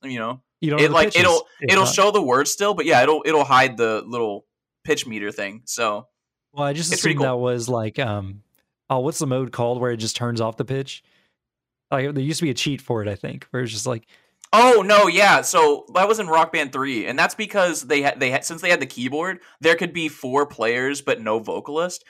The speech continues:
Speaker 1: And so, but they wanted to have a vocalist as well, so they made it to where it was like a karaoke mode, where it just popped up, and the vocalist wasn't scored,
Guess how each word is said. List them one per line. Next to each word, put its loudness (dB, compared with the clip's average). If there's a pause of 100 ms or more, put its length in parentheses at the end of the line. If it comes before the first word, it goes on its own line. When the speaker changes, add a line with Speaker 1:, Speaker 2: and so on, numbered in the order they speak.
(200)
Speaker 1:
And 2
so, 4
but 2
they 4
wanted 0
to 2
have 4 (100)
a 2
vocalist -4
as -8
well, 0
so -6
they -2
made -2
it -6
to -12
where 0 (200)
it 2
was 0
like 2
a 0
karaoke 0
mode, -4 (220)
where 2
it 2
just -6
popped 2
up, 2 (220)
and 0
the 2
vocalist 0
wasn't -2
scored, -4